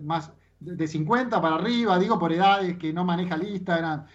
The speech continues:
la gente de San Lorenzo se necesita informar de diferentes maneras. Me parece que, que,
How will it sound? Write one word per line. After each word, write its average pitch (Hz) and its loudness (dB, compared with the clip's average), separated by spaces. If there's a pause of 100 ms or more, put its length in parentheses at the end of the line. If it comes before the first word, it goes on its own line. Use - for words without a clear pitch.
(160)
la 156 -2
gente 190 0
de 170 4
San 165 2
Lorenzo 185 -2
se 170 0
necesita 160 0
informar 165 2
de 160 0
diferentes 160 -2
maneras. 170 2 (680)
Me 147 0
parece 185 2
que, 180 6
que, 165 0